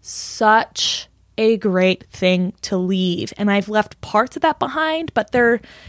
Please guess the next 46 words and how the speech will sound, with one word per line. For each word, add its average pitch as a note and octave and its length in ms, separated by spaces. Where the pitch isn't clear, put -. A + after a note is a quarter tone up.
es-, - 220
if, - 260
if A#3+ 100
it's, D4+ 120
like, D4+ 120
a G3 220
good C4 340
friend C4+ 320
that A#3+ 80
I've G3 140
spent, A3+ 300
like, G3+ 200
a F#3 60
good A3 240
chunk A3+ 260
of G#3 200
time G#3 340
with, B3 260
I'll G#3 140
reach G3+ 220
back G3 200
out F#3 180
to - 60
them G#3+ 160
after G#3+ 220
a A3+ 60
few A#3+ 160
years. B3+ 400
The - 80
harder C4 360
one A#3 180
for A3+ 120
me G#3+ 220
is F#3+ 140
when F#3+ 100
I've F#3 240
only A3+ 260
met F#3+ 220
someone, F#3+ 300
like, F3 200
one F#3+ 220
or F#3 80
two F#3 180
times, F3+ 540
and F#3 100
then F3+ 280